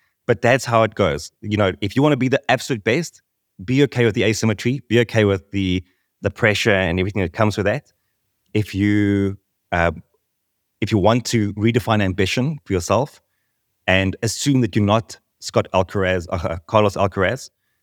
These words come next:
um, or gonna be the best in the world in what you do, then I think there's a, a letting go that can happen.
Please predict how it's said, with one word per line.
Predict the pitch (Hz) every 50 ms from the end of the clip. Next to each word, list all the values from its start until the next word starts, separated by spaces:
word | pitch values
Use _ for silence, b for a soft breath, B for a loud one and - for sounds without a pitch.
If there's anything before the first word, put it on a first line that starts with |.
| _ _ _ _ _
um, | 90 92 90 90 90 90 87 87 90 92 -
or | - 98 98 98 95 95 98 98 - _ -
gonna | - 120 110
be | 98 104
the | 92 95
best | - 101 101 101 - -
in | 113
the | 101
world | 90 95 95 95
in | 98 90
what | 87 -
you | - 80
do, | 76 87 85 107 123 - _ _ _ _ _ _ _ _ _ _ _ _ _
then | 101 95 95
I | 95
think | 92 - 101 90 80
there's | 95 92 90 80 87
a, | 92 87 90 92 - -
a | 98
letting | 92 101 98 107 104 95
go | - 104 92 92 92 90
that | 87 82 -
can | 90 85
happen. | 82 87 85 82 - 78 73 73